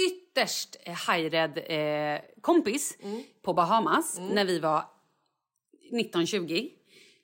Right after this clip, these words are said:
Speaker 1: som hade upplevt filmen Hajen.
Speaker 2: På
Speaker 1: Som
Speaker 2: riktigt?
Speaker 1: Nej, men som alldeles för ung så hade hennes storbrorsa tittat på den här och också så att hon har liksom en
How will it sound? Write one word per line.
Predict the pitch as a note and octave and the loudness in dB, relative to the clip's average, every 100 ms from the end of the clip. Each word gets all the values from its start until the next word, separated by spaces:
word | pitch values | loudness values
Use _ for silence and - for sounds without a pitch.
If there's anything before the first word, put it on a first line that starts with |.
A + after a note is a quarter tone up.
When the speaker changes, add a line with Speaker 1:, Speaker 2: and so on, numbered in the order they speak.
| _ | _
Speaker 1:
som | - - - C4 A#3 A#3 | -12 -6 2 4 4 0
hade | F#3 G#3+ F3+ G#3 | 0 0 2 0
upplevt | E3 - - F#3 F#3 E3 E3 - - _ _ - | -2 -4 -6 0 2 2 0 -10 -20 _ _ 0
filmen | E4 D4+ G#3+ G3+ | 4 4 2 0
Hajen. | C#4+ C4 E3 D3+ B3+ F4+ - _ _ _ - | 2 0 0 0 2 2 0 _ _ _ -8
Speaker 2:
På | - | 0
Speaker 1:
Som | B3+ | 2
Speaker 2:
riktigt? | A3 - A#3 - | 0 0 -2 0
Speaker 1:
Nej, | F#3+ A3 C4+ | 2 2 2
men | C4 B3+ | 0 -2
som | A3+ C4 | -4 0
alldeles | B3+ A#3 A3 - | 0 2 0 -2
för | - | -2
ung | A#3 F3+ B3 | 0 0 -2
så | A3+ G3+ | -4 -4
hade | F3+ | -2
hennes | F3+ F3 | -2 -2
storbrorsa | C4 A3+ A#3 A#3+ | -4 -6 -4 -4
tittat | A#3+ A#3 G3+ | -6 -4 -4
på | G3 | -2
den | F3 | 0
här | E3 E3+ - - | 0 -2 -8 -20
och | _ - - | _ -8 -6
också | G#3 - | -6 -8
så | F3 | -6
att | G#3 | -4
hon | - C#4+ C4+ | 0 0 0
har | F3+ G3 | 2 2
liksom | F3+ D#3+ F3 - | 2 0 -6 0
en | F#3 | 0